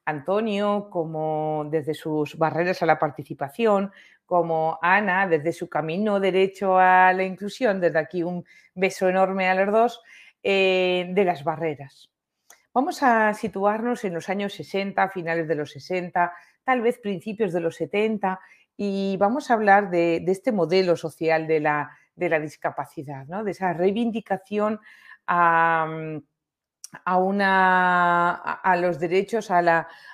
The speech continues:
a la educación y los derechos a una vida digna, por decirlo de alguna forma. Este modelo social, eh, entiende por primera vez la discapacidad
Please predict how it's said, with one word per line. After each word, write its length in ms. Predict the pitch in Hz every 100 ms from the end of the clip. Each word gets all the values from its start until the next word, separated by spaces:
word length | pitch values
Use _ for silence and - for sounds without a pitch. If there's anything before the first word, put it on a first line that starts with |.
| -
a 80 | 185
la 100 | 180
educación 840 | 170 160 165 - 220 220 220 220 - _ _
y 640 | 196 185 185 180 180 180 165
los 160 | 160
derechos 360 | 170 175 180 190
a 20 |
una 160 | 196 190
vida 240 | 202 180
digna, 480 | 180 170 151 151 -
por 120 | 151
decirlo 260 | 139 160 156
de 60 |
alguna 340 | 147 147 147 135
forma. 420 | 78 - 139 - _ _ _ _ _
Este 300 | 254 254 330
modelo 580 | 277 247 302 277 233 - -
social, 720 | - 196 - 233 220 220 262 _ -
eh, 460 | 180 175 175 175
entiende 520 | 208 190 - 269 240 202
por 220 | 185 -
primera 400 | 175 180 247 262
vez 220 | 247 247
la 100 | 202
discapacidad 840 | 180 170 - 165 170 190 185 233